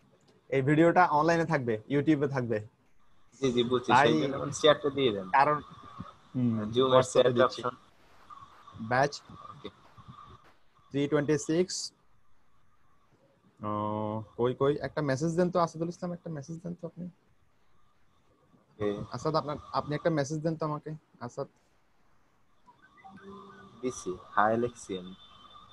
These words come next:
Speaker 1: হুম, ঠিক আছে, বুঝতে পারছি।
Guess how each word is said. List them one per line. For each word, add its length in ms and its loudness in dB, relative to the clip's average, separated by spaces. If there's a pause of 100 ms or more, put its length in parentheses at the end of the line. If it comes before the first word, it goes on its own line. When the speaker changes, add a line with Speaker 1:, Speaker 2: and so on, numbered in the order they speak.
(220)
Speaker 1:
হুম, 380 -2
ঠিক 180 -6
আছে, 280 -6 (960)
বুঝতে 320 -10
পারছি। 580 -12